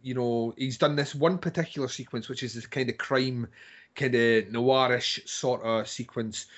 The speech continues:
where he's being interrogated, tortured, and they eventually put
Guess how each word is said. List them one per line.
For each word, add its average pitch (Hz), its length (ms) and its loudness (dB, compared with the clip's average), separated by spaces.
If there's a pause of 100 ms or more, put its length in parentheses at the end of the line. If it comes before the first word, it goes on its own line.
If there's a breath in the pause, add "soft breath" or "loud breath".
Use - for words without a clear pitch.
(140 loud breath)
where 139 100 4
he's 127 180 2
being 131 280 0
interrogated, 120 640 0
tortured, 113 500 -2
and 110 160 -2
they 113 120 4
eventually 135 580 4
put 127 340 4